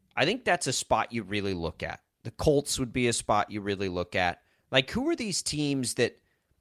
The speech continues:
really disappointed last year? And yeah, the Bucs got into the playoffs, but they disappointed last year.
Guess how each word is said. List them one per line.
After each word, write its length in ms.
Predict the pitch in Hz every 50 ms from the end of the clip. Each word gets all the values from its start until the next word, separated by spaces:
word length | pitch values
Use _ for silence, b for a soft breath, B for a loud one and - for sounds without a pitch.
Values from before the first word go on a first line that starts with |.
| _
really 500 | - 107 101 107 151 175 226 220 233 214
disappointed 840 | 160 135 147 156 151 - 139 104 - 117 117 117 120 131 151 160 -
last 360 | 139 147 160 165 - - -
year? 200 | 151 151 156 -
And 180 | - 120 127 127
yeah, 160 | 131 143 151
the 80 | 139 131
Bucs 360 | 127 - 127 123 - - -
got 200 | - 117 113 120
into 140 | 123 120 113
the 80 | 107 104
playoffs, 420 | - - 113 107 107 107 104 - -
but 120 | 139 -
they 120 | - -
disappointed 680 | 202 - 123 110 - 98 - - 104 92 85 80 71 71
last 340 | 71 71 69 71 - -
year. 280 | - 76 67 65 - -